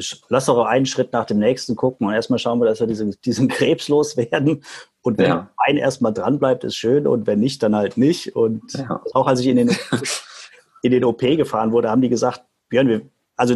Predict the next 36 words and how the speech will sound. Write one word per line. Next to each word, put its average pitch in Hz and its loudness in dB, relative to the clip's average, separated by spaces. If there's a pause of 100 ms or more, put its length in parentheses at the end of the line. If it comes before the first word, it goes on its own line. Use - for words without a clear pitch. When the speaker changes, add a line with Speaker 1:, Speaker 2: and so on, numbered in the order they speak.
(140)
Speaker 1:
man 127 2
hatte 147 0
mir 147 2
schon 147 0
gesagt, 135 -4
vor 147 0
der 143 0
eigentlichen 127 0
Operation, 120 0
dass - -8
die 117 -8
Chancen, 143 0
wir 127 2
wissen 156 0
noch 139 4
nicht 135 0
genau, 123 2
ob 123 -4
wir - -2
das 123 0
machen 113 0
können. - -12 (520)
Die - -16
Speaker 2:
Ja. 101 4
Speaker 1:
Chancen, - 0
dass 123 -6
du - -6
mit - -4
einem 135 0
Bein 127 2
rauskommst, 127 0
sind 113 0
plus - -2
minus 120 0
fifty - -2
fifty. 165 -2